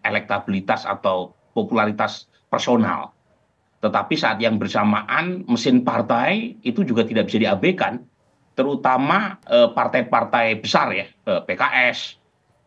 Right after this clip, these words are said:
eh, P D Perjuangan, to some extent Gerindra, yaitu partai-partai yang, eh, punya daya ungkit,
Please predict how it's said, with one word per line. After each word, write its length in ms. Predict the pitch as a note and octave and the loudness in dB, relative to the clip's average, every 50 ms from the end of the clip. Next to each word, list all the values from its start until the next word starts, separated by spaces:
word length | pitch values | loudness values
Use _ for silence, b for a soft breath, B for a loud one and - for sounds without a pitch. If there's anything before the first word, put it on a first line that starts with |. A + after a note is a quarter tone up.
| _ _ | _ _
eh, 320 | - F#2+ F2+ E2+ E2+ D#2+ | -4 -2 -2 0 -2 -2
P 80 | - - A#2 | -4 -2 -2
D 80 | G2 F#2 | -2 -2
Perjuangan, 640 | D#2+ F#2+ F#2+ - B2 C3+ C#3+ C3 C3 C3+ B2+ B2 B2 | -2 -2 0 2 4 4 4 2 0 -2 -2 -4 -6
to 80 | G2+ | -6
some 240 | G2 - F#2+ F#2+ - | -4 -4 -4 -4 -6
extent 400 | F#2 - - - G#2 G2+ G2 - | -10 -10 -6 -6 -4 -4 -4 -4
Gerindra, 640 | G2+ F#2+ G#2+ D#3 F3 C#3 A#2+ B2 A#2+ B2 - - - _ _ _ - - | -2 0 2 2 2 2 2 2 0 0 -4 -8 -14 _ _ _ -10 -6
yaitu 320 | G#2 G2+ A2+ A2+ - F#3 | -4 -2 0 0 0 0
partai-partai 720 | F3+ D#3 C3 A#2+ - C3+ B2 - B2+ B2 - - F3 F3 D#3+ | 0 0 0 0 0 0 0 0 0 0 0 0 2 2 2
yang, 320 | C3+ B2 B2+ B2 B2 - - _ _ _ _ _ | 2 2 0 -2 -6 -8 -14 _ _ _ _ _
eh, 160 | - A#2+ A2+ A2 A2 | 2 4 4 4 4
punya 400 | - C#3 B2+ C3 B2+ A#2+ A#2 A2+ G#2+ - | 2 4 4 4 4 4 2 0 0 2
daya 240 | A#2 G#2+ G#2+ A2+ C#3 | 2 2 4 4 4
ungkit, 400 | F3 A3 G#3+ - E3 E3+ E3+ | 4 4 4 2 0 -2 -2